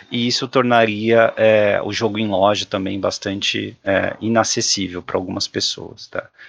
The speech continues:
Ah, tem até artigos da Wizards, que a gente tava falando antes, né, ele do Mario e do Aaron Forsythe, um do Mario chamado Metamorphosis, onde ele explica, foi antes da rotação, né, e o do Aaron falando por que que eles voltaram atrás, mas não dá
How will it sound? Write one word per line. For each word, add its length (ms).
Ah, 540
tem 140
até 180
artigos 400
da 100
Wizards, 460
que 80
a 60
gente 120
tava 160
falando 440
antes, 200
né, 160
ele 140
do 160
Mario 400
e 60
do 160
Aaron 200
Forsythe, 680
um 80
do 100
Mario 240
chamado 320
Metamorphosis, 920
onde 220
ele 100
explica, 480
foi 220
antes 180
da 80
rotação, 640
né, 160
e 160
o 60
do 200
Aaron 360
falando 360
por 160
que 140
que 80
eles 160
voltaram 640
atrás, 540
mas 260
não 240
dá 140